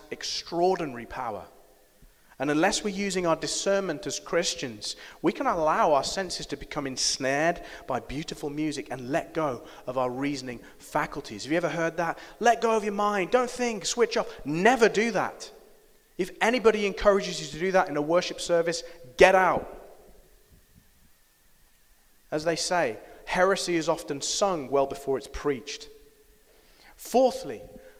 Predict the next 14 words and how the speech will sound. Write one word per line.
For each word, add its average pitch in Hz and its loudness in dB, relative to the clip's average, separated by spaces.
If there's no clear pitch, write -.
in 135 -6
all 208 6
forms 208 2
of 180 -8
false 196 2
Christian 170 -8
worship, 165 0
a - -2
false 202 6
form 185 0
of - -6
unity 180 -4
will 160 2
be 156 -2